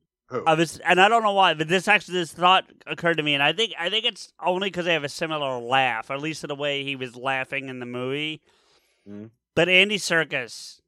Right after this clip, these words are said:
Speaker 2: could play that role if they did that movie today.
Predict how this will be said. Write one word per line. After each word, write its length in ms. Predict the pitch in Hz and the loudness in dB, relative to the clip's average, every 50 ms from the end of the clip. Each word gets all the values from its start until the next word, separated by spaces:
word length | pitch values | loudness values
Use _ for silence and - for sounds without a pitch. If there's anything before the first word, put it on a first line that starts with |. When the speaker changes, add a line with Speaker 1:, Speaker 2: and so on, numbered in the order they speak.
| _ - | _ -8
Speaker 2:
could 160 | - 151 123 | -8 -6 -4
play 220 | 139 139 143 135 | -2 -2 0 0
that 220 | 127 127 127 127 127 | 2 0 0 0 0
role 360 | 127 123 123 123 123 123 123 | -2 -4 -4 -4 -2 -4 -4
if 100 | 120 - | -4 -2
they 140 | - 139 135 | 0 0 0
did 180 | 123 135 135 131 | 0 0 -2 0
that 180 | 139 135 127 | 0 0 0
movie 360 | 131 131 131 123 123 127 117 _ _ | -2 -4 -4 -4 -4 -6 -8 _ _
today. 480 | - - 143 139 135 135 120 92 - | -10 -6 -2 0 0 -2 -2 -6 -12